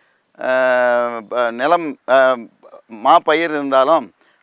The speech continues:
அங்க பழத் தொழிற்சாலை இல்லாதனால முழுக்க முழுக்க ஆந்திராவுல இருக்கிற பழத் தொழிற்சாலைகள் தான் நாம டிபெண்ட் பண்ண வேண்டியிருக்கு. ஆனா அவங்க திடீர் திடீர்னு வேலூர் மாங்காய் வேணான்னு சொல்லி நிறுத்தும்போது நாங்க எதையுமே செய்ய முடியாத தவிக்க வேண்டியது இருக்கு. எங்களுக்கு இருக்கிற குட்டைகள், நிறைய குட்டைகள்,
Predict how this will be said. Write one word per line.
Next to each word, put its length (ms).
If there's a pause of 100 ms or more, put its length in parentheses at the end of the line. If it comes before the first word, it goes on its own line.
அங்க 480
பழத் 240
தொழிற்சாலை 560
இல்லாதனால 480
முழுக்க 360
முழுக்க 500 (380)
ஆந்திராவுல 580
இருக்கிற 580 (260)
பழத் 240
தொழிற்சாலைகள் 640
தான் 140
நாம 260
டிபெண்ட் 460
பண்ண 260
வேண்டியிருக்கு. 460 (480)
ஆனா 200
அவங்க 280
திடீர் 340
திடீர்னு 580 (320)
வேலூர் 360
மாங்காய் 340
வேணான்னு 360
சொல்லி 220
நிறுத்தும்போது 440
நாங்க 240
எதையுமே 400
செய்ய 220
முடியாத 400
தவிக்க 340
வேண்டியது 240
இருக்கு. 300 (300)
எங்களுக்கு 420
இருக்கிற 280
குட்டைகள், 500
நிறைய 320
குட்டைகள், 560